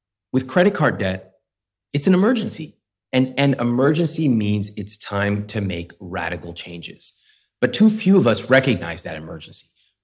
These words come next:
We get used to paying it. Finally, we simply tell ourselves, "Oh, this is the way it always is. We're always gonna be stuck with credit card debt." No!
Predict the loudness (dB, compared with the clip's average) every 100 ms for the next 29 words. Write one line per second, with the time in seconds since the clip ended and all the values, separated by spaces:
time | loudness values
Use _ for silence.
0 | -2 0 2 0 0 2 2 0 -2 -2
1 | 0 0 2 0 -2 -6 _ _ _ _
2 | _ _ 2 4 4 2 2 0 -2 -2
3 | -4 -2 0 0 0 -2 -2 -4 -4 -2
4 | -2 -2 -4 -4 -2 0 0 0 -2 -4
5 | -6 -6 -6 -2 2 4 6 4 2 -2
6 | -4 -6 -8 -8 -10 -12 -12 -12 -12 -14
7 | -12 0 6 10 10 8 4 -6 -16